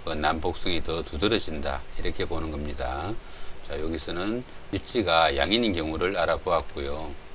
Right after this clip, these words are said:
병술일주입니다, 그죠? 자, 병술일주일 때 이 술이 식신에 해당합니다, 그죠?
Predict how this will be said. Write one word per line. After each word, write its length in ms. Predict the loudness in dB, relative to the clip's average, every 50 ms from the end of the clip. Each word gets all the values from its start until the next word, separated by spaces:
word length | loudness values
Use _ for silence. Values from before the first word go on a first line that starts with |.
| -6 -4 0
병술일주입니다, 1000 | 2 2 2 2 0 0 0 0 2 0 -2 -2 -4 -4 -4 -2 -2 0 0
그죠? 320 | 0 0 2 2 2 2 2 0
자, 200 | 0 0 0 0
병술일주일 1000 | 0 0 0 0 0 0 0 2 2 2 0 0 -2 -4 -4 -4 -2 -2 -4 -4 -6 -4
때 440 | -4 -2 0 0 2 2 0 0 -4 -6 -10 -10 -8 -8 -6 -4
이 140 | -2 -2 -2
술이 640 | -2 -2 -2 0 2 2 2 2 2 2 2 2 0 -2 -4 -6 -6
식신에 500 | -6 -4 -2 -2 -2 -2 -2 0 2 2
해당합니다, 540 | 2 0 0 -2 -2 -2 -2 0 0 0 -2
그죠? 240 | -2 -4 -4 -4 -4